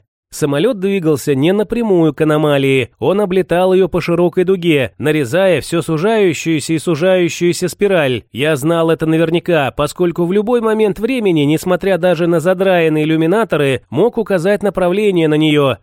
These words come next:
а стучавшие в моей черепной коробке отголоски энергетической пульсации с каждой секундой становились всё отчётливей и сильней. И вроде бы куда более интенсивное излучение мог вынести. Не сгорю, если только в самый центр не закинут.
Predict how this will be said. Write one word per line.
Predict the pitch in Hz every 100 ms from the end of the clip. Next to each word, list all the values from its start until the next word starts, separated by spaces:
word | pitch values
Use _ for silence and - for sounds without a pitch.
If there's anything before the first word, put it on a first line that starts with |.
| _
а | 117 143
стучавшие | - 185 - 202 165 - 165
в | 135
моей | 170 185 175
черепной | 170 170 - 180
коробке | 165 175 185 - 156
отголоски | 151 165 185 180 -
энергетической | 156 156 151 165 190 170 151 160
пульсации | 147 139 - 226 - 156 135 117 _
с | -
каждой | - 170 185 190
секундой | - 208 226 208 156 147
становились | - 147 175 196 170 135
всё | - 160 160
отчётливей | - - 208 220 170 143 135 104 _
и | 135
сильней. | - 170 165 156 135 110 - _
И | 127
вроде | 156 208 220 214
бы | 202
куда | - 220 247
более | 226 254 240 196
интенсивное | 175 190 190 - 214 185 180
излучение | 170 214 240 214 160 151
мог | 165 -
вынести. | 190 156 123 - 135 104
Не | - 156
сгорю, | 170 190 226 262 202
если | 165 - 175
только | 202 175 175
в |
самый | - 185 208
центр | 196 233 160 147
не | 151
закинут. | 156 165 190 143 120